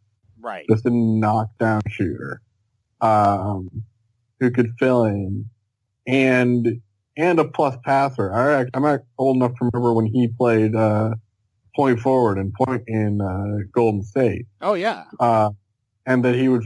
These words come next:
Speaker 2: fit in with the system. And that would sort of make up, 'cause he's never been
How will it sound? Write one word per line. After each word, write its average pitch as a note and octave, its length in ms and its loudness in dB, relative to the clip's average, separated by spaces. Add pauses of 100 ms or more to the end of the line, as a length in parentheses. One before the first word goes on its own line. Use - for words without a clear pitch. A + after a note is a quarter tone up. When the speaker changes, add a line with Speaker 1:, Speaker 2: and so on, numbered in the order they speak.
Speaker 2:
fit C#3 120 2
in B2+ 160 2
with A2+ 140 0
the A2+ 100 -4
system. A#2+ 640 -4 (800)
And B2+ 280 2
that C3+ 260 2
would C3+ 180 0
sort C3+ 160 2
of B2 80 0
make B2+ 300 2
up, A2 160 2
'cause D#3 160 -4
he's F#3 120 0
never E3+ 380 2
been A2 360 -6